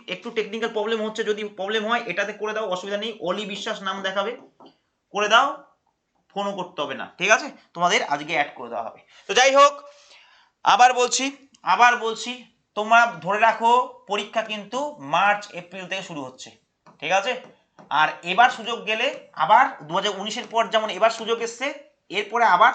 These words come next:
তোমার দু হাজার একত্রিশ, ঠিক আছে? দু হাজার ঊনত্রিশ তিরিশ। তো ততদিন পর্যন্ত টিকে থাকতে পারবে কিনা একটু ভেবে দেখো, তাহলেই হবে,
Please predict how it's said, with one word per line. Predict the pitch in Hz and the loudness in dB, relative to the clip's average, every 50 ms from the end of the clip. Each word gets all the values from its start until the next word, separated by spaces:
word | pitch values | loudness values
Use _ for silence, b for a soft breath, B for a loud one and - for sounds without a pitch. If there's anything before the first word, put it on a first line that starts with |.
| - - | 2 -4
তোমার | 180 196 185 | -6 -4 -4
দু | 160 165 | -2 -2
হাজার | 170 175 190 190 - 160 | -2 -2 -4 -6 -8 -10
একত্রিশ, | 156 - _ - 180 175 170 160 - - - _ - | -12 -12 _ -10 -8 -6 -8 -8 -10 -14 -20 _ -14
ঠিক | - 165 180 180 - | -12 -4 0 0 0
আছে? | - 226 190 131 - - 139 | 0 -2 -6 -8 -10 -10 -6
দু | 147 | -2
হাজার | 160 175 170 220 254 - - B B B B B B B B B _ - | -2 0 2 2 0 0 -2 B B B B B B B B B _ -6
ঊনত্রিশ | 196 202 214 208 220 208 185 156 - | -4 -4 -2 -2 -4 -4 -4 -4 -4
তিরিশ। | 170 147 127 117 - - b b b b b b | -4 -4 -4 -6 -10 -18 b b b b b b
তো | 160 | -12
ততদিন | 147 - 165 175 190 226 233 | -6 -4 -2 -2 -2 -2 -4
পর্যন্ত | 233 240 247 240 233 | -4 -6 -6 -8 -6
টিকে | - 233 240 | -6 -6 -2
থাকতে | 233 240 233 - 240 | -2 -2 -4 -4 -2
পারবে | 208 233 220 214 220 220 | -2 -2 0 -2 -4 -10
কিনা | 226 220 233 | -10 -10 -12
একটু | 226 - 196 | -12 -12 -10
ভেবে | 165 180 190 202 | -6 -6 -4 -4
দেখো, | 202 208 208 254 247 | -4 -6 -6 -6 -4
তাহলেই | - 170 156 147 139 120 117 | -4 -4 -4 -4 -8 -10 -14
হবে, | 110 - | -16 -18